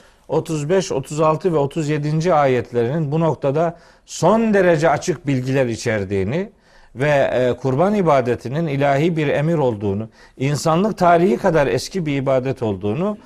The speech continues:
bu ümmetin de bu ibadeti devam ettirmekle yükümlü tutulduğunu, sure Hudeybiye'de indirildi görüşü hakim. Hani onları, Müslümanları Mekke'ye koymayınca Cenab-ı Hak işte,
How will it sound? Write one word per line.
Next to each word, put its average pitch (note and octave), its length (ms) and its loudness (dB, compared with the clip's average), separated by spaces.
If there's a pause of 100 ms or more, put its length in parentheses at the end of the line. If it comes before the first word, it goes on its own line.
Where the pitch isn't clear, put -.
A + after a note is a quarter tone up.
(260)
bu G3 180 0
ümmetin E3 480 0
de C#3+ 140 -2
bu D#3 120 0
ibadeti C#3 680 0 (320)
devam E3 360 4
ettirmekle D#3 580 -2
yükümlü D#3+ 420 -2
tutulduğunu, B2+ 840 -2 (440)
sure F#3+ 720 2 (400)
Hudeybiye'de F#3+ 840 4
indirildi D#3 840 0 (300)
görüşü D3 400 0
hakim. B2 600 0 (280)
Hani C#3 180 -2
onları, C#3+ 460 2
Müslümanları C#3+ 680 -2
Mekke'ye C#3+ 400 -2
koymayınca C3 800 -2 (320)
Cenab-ı C#3 420 -2
Hak E3 140 0 (320)
işte, B2 440 -2